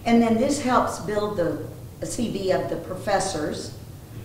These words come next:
the P H Ds that sponsor them. But for them, it exposes them to other students like them. And they see <clears throat> what is available and what is out there, and they,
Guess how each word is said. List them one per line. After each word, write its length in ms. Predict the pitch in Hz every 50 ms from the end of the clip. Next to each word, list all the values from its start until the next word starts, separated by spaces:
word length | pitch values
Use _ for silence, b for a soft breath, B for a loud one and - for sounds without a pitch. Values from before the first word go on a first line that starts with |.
| - -
the 80 | 170
P 160 | 170 - 214
H 260 | 202 185 - 190 - -
Ds 240 | 190 196 196 -
that 140 | - - -
sponsor 460 | - - 190 180 180 180 180 - 160
them. 360 | 151 - 139 139 135 156 165 B B B B B B -
But 200 | - - - -
for 120 | 262 262
them, 520 | 262 302 359 440 - - - - - -
it 160 | 247 269 302 285
exposes 640 | 254 - - - - 220 208 226 220 220 190 -
them 260 | 185 170 165 160 160 165
to 240 | 160 - 185 - -
other 300 | 175 170 175 170 165 165
students 760 | 165 - - - 190 185 175 165 151 156 - - - - -
like 320 | 170 156 160 165 160 - - -
them. 260 | - - - - - - - - - B B B B B B B B - - - -
And 180 | 190 185 180 185
they 140 | 185 190 196
see 720 | - - - - 254 254 247 233 208 185 165 165 - -
<clears throat> 500 | - - - - 247 - 175 - - -
what 160 | 220 226 202
is 140 | 190 180 190
available 500 | 185 - 175 175 175 170 170 170 170 170
and 140 | 165 160 160
what 120 | 190 170
is 140 | 160 - -
out 160 | 160 160 160
there, 120 | 160 165 -
and 140 | 170 165
they, 140 | 165 180 175